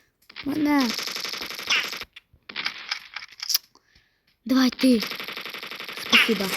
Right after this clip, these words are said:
Ну, це був, е, спосіб для скучних щось.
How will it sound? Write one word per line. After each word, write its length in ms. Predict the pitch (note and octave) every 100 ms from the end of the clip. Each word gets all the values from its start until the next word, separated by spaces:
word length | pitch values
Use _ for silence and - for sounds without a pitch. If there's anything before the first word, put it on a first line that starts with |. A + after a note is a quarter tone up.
| - - - B3+
Ну, 140 | D4+ - - - - - -
це 160 | D#4+
був, 360 | C4+ D4 C4+ -
е, 160 | G#3+ G#3
спосіб 480 | - - C#4 - G#3
для 160 | G#3
скучних 680 | A3 - E3+ - - E3 -
щось. 340 | - E3+ -